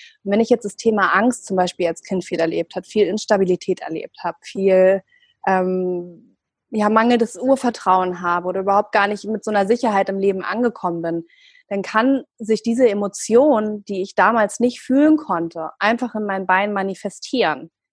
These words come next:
Jetzt als Beispiel. Kann sich auch sonst wo manifestieren, aber oft sitzt es dann in den Beinen, im Beinbereich. Und durch Körperarbeit, durch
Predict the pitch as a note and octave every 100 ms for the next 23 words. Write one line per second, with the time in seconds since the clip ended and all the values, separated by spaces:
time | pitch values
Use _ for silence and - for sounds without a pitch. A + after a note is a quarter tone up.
0 | _ G3+ - G#3 F3 - F#3+ F#3 - -
1 | C#3 C#3 _ _ _ _ _ _ _ -
2 | C4 A#3 G3+ G3 G3 G3+ - F3 E3+ E3
3 | E3 - E3 - E3 D#3+ - F3+ F#3 E3
4 | F#3+ - F#3+ G3+ G3 - F3+ F#3+ F3 F3
5 | E3+ E3 D#3+ E3 D#3+ D#3+ D#3+ E3 E3+ D#3+
6 | D3+ E3 - A#3 G#3 G3+ - G#3 G#3 G3+
7 | - - G#3+ A#3 G#3 E3+ F3+ F3 E3+ -
8 | F#3 F#3 F#3 -